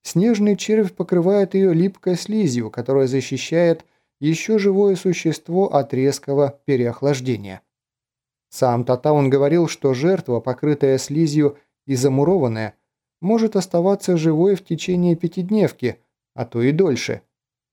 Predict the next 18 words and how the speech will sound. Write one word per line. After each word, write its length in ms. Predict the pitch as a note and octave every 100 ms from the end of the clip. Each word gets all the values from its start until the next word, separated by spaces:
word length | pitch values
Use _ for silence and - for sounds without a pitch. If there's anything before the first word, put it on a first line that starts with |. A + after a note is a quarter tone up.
| _ _
И 200 | - C3+ C3
лишь 200 | C3+ C3
толстая 480 | D3+ D3+ D3+ C#3
корка 380 | C3 - C#3 D3+
льда, 380 | D3+ E3+ D#3+ A2 _
сковывающая 880 | - - C3+ A#2 A#2 A#2 A2+ C3 C3
тело, 460 | - G#3 G3+ F#3 - -
не 120 | D3
позволяет 640 | D#3 C#3+ C3+ B2 F3 F#3+
ей 180 | F#3+ G3
вырваться 540 | C3 A#2+ A2+ A2+ -
на 120 | A#2+ A#2+
свободу. 580 | - C#3 B2 G#2+ G#2 - _ _ _ _ _ _ _ _ _ _ _ _
Осмотрев 520 | C#3+ F3 F#3+ B3 A#3+
окрестности 640 | G#3 G#3 A3+ G#3 G3 -
через 320 | E3+ D#3+ D#3 D#3
узкую 480 | F3 E3 - D3
щёлку, 560 | C3+ - G#3 F#3+ - A2+